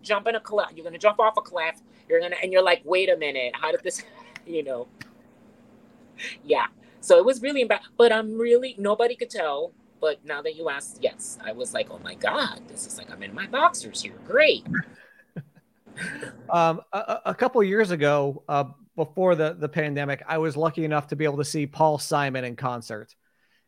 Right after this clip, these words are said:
Speaker 2: And you got to, you got to, to work for him, uh, on the, the Cape Man, uh, production on Broadway.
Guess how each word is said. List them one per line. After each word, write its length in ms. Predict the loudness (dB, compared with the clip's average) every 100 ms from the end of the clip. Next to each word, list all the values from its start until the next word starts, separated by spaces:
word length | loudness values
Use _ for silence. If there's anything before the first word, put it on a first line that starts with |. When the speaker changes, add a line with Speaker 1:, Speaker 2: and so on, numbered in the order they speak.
| -6
Speaker 2:
And 120 | 0
you 80 | 4
got 200 | 6 4
to, 120 | 0 -8
you 160 | -2 2
got 160 | 4
to, 200 | 4 2
to 120 | 2 2
work 240 | 2 2
for 280 | 2 4 2
him, 100 | 0
uh, 20 |
on 800 | -2 0 0 0 -2 -4 -6 -8
the, 220 | -8 -8
the 120 | -6 -4
Cape 280 | -2 -2
Man, 440 | -2 -2 -2 -6 -10 _ _ _ _ _ _ _ -10
uh, 260 | -4 -2 -4
production 480 | -2 -2 0 -2
on 180 | -4 -4
Broadway. 600 | 0 2 2 -2 -8 -10